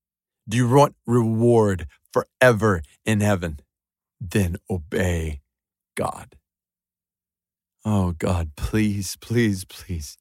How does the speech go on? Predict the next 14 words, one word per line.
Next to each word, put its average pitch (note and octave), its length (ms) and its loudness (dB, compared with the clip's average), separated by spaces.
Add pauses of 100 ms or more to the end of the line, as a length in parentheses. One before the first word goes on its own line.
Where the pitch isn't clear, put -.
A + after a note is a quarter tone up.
(640)
help A#2+ 300 2
us B2 200 2
today, E2 560 -2 (600)
not C#3+ 220 6
just C#3 240 -2 (160)
theoretically, B2+ 960 6 (500)
but F#2+ 220 -2
practically A2 1040 0 (180)
today. F#2 760 -2
Help F#2+ 220 -4
us G2+ 120 -6
to A2+ 160 -2
obey F#2 560 -2 (100)
you D#2 380 -6